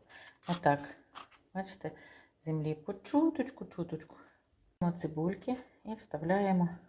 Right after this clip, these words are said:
в луночки наші. Ось так. Ось так вийшло, бачите? Ось так посадили ми цибульку, зараз її полиємо акуратно. Зараз зволожуємо досить добре,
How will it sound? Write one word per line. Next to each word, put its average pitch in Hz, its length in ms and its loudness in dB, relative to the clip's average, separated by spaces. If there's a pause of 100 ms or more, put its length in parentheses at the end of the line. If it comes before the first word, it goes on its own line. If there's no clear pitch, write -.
(180)
в 160 60 -8
луночки 147 500 -2
наші. 147 360 -4 (760)
Ось 151 140 -10
так. - 240 -12 (2250)
Ось - 120 -12
так - 280 -10 (260)
вийшло, 135 480 -8 (160)
бачите? - 440 -12 (200)
Ось - 60 -18
так - 240 -4
посадили 143 500 -2
ми 131 140 -2
цибульку, 131 800 -10
зараз 180 380 -4
її 160 120 -8
полиємо 135 580 -2
акуратно. 127 560 -8 (400)
Зараз 180 260 2
зволожуємо 160 640 -2
досить 147 400 -8
добре, - 380 -2